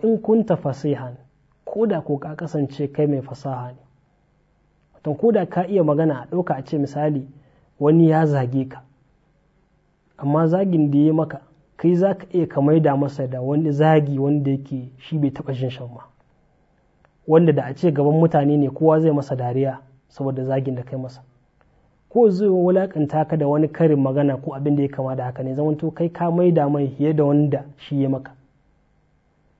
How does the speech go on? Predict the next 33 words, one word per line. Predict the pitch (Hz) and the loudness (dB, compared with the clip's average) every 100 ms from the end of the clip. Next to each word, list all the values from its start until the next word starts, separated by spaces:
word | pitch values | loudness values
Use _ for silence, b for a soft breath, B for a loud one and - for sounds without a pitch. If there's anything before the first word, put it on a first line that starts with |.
| _ _ _ _ _ | _ _ _ _ _
Saboda | _ 165 156 139 131 | _ 2 2 2 -2
ka | 151 160 | -6 -2
yi | 170 | -2
shi | 151 | -2
fasaha | - 127 151 139 131 | -6 -6 -2 -2 -2
na | 131 | -6
baki. | 120 107 _ _ _ _ _ _ _ _ _ _ _ _ _ _ _ _ _ | -8 -14 _ _ _ _ _ _ _ _ _ _ _ _ _ _ _ _ _
To | 135 | -6
amma | 131 160 165 | 0 4 4
duk | 180 185 | 6 4
da | 160 | 4
haka | 143 - | 0 -6
nan, | 123 120 _ _ _ _ _ _ _ _ _ | -8 -10 _ _ _ _ _ _ _ _ _
sai | _ 160 156 | _ 2 4
zamanto | 160 160 160 170 | 4 4 2 2
ba | 143 | 2
kai | 139 | 0
masa | 147 143 | -2 0
wannan | 135 131 131 123 | -2 -2 -4 -2
raddin | 131 127 123 123 | -2 -2 -8 -10
ba, | - - | -18 -6
duk | 160 165 | 0 2
da | 143 | 0
ka | - 165 | -2 -2
mallake | 156 139 131 165 | 0 0 0 -4
fasaha | 147 127 - 151 143 139 | -4 -4 -2 0 0 -2
na | 143 | -2
baki | 135 127 143 | -2 -4 -4
wanda | 147 139 135 | -2 0 -2
shi | - 160 | -4 -2
bai | 143 | -2
mallaka | 131 127 135 131 | -2 -6 -8 -8
ba, | 120 | -14